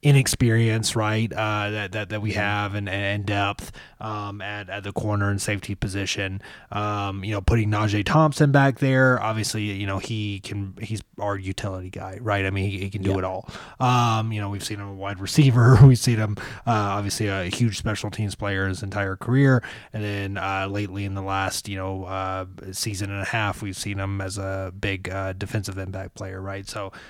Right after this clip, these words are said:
Speaker 1: um, putting him, him back there at, at, at corner, um, he's able to stay with guys. Jennings, right, was, uh, O D U's, um, offense other than, uh, Watson, their, their running back,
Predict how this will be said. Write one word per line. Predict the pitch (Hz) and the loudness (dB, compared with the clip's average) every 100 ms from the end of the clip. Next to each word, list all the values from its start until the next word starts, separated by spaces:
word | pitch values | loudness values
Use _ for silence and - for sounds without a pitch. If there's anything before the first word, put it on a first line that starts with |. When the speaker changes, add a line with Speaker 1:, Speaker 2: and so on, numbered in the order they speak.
| - - | -20 -12
Speaker 1:
um, | 110 104 95 | -10 -10 -8
putting | 127 110 104 | -6 -4 -2
him, | 139 139 135 123 - - - | 2 2 2 -2 -10 -14 2
him | 147 143 | 6 8
back | 135 131 | 6 6
there | 131 123 117 | 6 8 6
at, | 101 | 4
at, | 101 90 95 | -2 -4 -2
at | - | 2
corner, | 139 147 139 135 131 - - - | 8 10 12 10 8 4 -14 -6
um, | 117 110 104 | -2 -2 -4
he's | - 139 120 | 0 2 4
able | 120 113 | 2 0
to | 101 | -2
stay | - 127 123 | 0 2 4
with | 120 | 2
guys. | 117 113 110 107 - | 2 2 4 2 0
Jennings, | 107 127 127 127 123 113 | 2 4 6 6 6 4
right, | 113 110 98 | 2 0 0
was, | 107 107 95 | -2 -2 -2
uh, | 104 101 98 98 87 | -2 0 0 -2 -2
O | 113 | -2
D | 110 | 0
U's, | 110 110 107 - - | 2 2 0 -2 -2
um, | 104 101 101 - - | -2 -2 -6 -4 -2
offense | 110 - 113 95 | -2 0 -4 -2
other | 104 110 107 | -2 0 0
than, | 101 104 101 101 98 95 - - - | -2 -2 -2 -2 -4 -6 -12 -14 -6
uh, | 101 98 98 | -2 -2 2
Watson, | 117 117 - 117 | 4 4 4 2
their, | 104 98 90 | 2 0 0
their | 98 | 0
running | 101 113 113 | 4 4 4
back, | 104 101 101 - | 4 2 0 -4